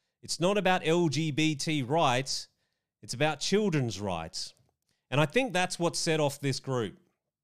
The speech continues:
It started with the mural in Wynyard, with the kink bear. That they've just gone, "You know what? Enough is enough. Just stop.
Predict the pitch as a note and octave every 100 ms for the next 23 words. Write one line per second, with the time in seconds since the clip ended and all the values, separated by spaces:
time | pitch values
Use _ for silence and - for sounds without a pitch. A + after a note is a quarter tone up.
0 | _ _ _ _ _ _ _ _ _ _
1 | _ _ _ - - F#3 G3 G3 F3 F3+
2 | D#3 D#3 D#3+ E3+ C#3 G2 C#2+ _ _ _
3 | _ _ _ _ _ _ _ _ C#3 C#3
4 | D#3+ D#3+ A#2 E2+ - _ _ _ _ _
5 | _ _ _ _ _ B2+ C#3 C#3 - F#3
6 | D#3+ - - A#2 C3 A2+ F#2 D2+ _ _
7 | _ _ _ _ _ _ _ _ _ _
8 | _ _ - D3 E3+ C#3 - F3 F3+ D#3+
9 | D#3 D#3+ E3+ F3 G3 D3 F3 G#3+ - D3+
10 | B2+ A#2+ E3 E3+ - - G#3+ - - -
11 | G3+ A#3+ B2 -